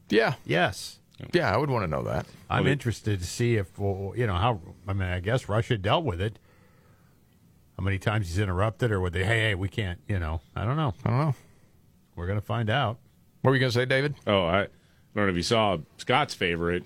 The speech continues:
Speaker 3: former Congressman Adam Kinzinger,
Speaker 2: Ugh.
Speaker 3: called Tucker Carlson a traitor for
Speaker 2: Just pipe down
Speaker 3: interviewing
Speaker 2: over there,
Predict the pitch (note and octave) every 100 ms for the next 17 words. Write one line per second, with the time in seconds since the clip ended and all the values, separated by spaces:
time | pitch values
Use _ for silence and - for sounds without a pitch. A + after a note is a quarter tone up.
0 | - A#2+ A2 F#2 D#2+ G#2 G2 F#2 E2+ G2
1 | E2+ F2+ F2 D#2 A#2 C3 G#2 D2+ D2 D#2+
2 | - _ _ _ _ _ _ _ - G2
3 | - - A#2 G#2 E2+ - A#2 G2+ F2 A2+
4 | A2 - F2+ C#2+ - A#2+ A2+ C#2 - _
5 | _ _ _ _ _ _ _ _ _ _
6 | _ _ _ - - F#2+ D#2 - F#2 F2+
7 | A#2 A2 F2+ F2+ E2+ E2 D#2+ D2+